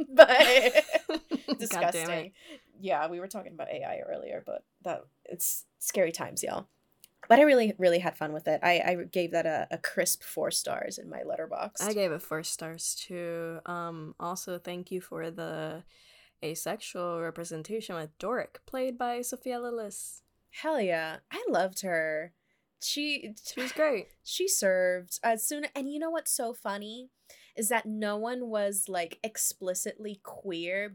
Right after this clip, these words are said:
Speaker 1: but we knew. <laughs> It was so queer coded.
Speaker 2: Yeah.
Speaker 1: Especially with Doric. So I,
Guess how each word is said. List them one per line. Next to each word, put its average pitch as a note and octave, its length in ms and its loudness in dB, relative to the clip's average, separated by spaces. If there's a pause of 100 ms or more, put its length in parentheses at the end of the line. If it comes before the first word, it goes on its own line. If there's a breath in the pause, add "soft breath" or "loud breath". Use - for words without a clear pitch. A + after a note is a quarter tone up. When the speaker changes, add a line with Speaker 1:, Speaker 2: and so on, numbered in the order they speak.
Speaker 1:
but G#3 200 0
we A3+ 240 -8
knew. D#3 540 -8
<laughs> - 60 -20 (920 loud breath)
It D4 200 10
was D#4+ 200 6
so A#3+ 460 6
queer G3+ 420 2
coded. G#3+ 720 -2 (760 loud breath)
Speaker 2:
Yeah. A3 160 4
Speaker 1:
Especially A3+ 680 0
with F#3+ 220 -8
Doric. D#3+ 460 -4
So E3+ 420 -2
I, F#3 440 -2